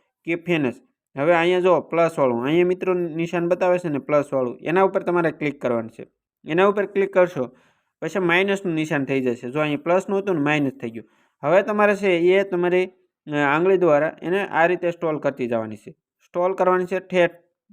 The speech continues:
અંત સુધી વાર્તાને સ્ક્રોલ કરી દેવાની છે આવી રીતે.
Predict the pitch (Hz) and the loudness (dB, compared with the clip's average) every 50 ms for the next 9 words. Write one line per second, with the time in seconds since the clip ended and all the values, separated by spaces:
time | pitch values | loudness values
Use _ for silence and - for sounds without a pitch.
0 | _ _ _ _ _ - 160 170 175 170 143 - - 139 135 131 127 127 127 127 | _ _ _ _ _ -6 -4 -4 -4 -4 -8 -8 -4 -2 0 2 2 2 2 0
1 | 127 120 113 113 113 - _ - 151 139 131 123 127 117 113 107 107 107 107 - | -2 -8 -10 -12 -12 -14 _ -6 -4 -4 -4 -4 -6 -6 -6 -6 -8 -8 -10 -10
2 | 113 110 110 110 - 95 - - | -8 -8 -8 -8 -10 -14 -20 -20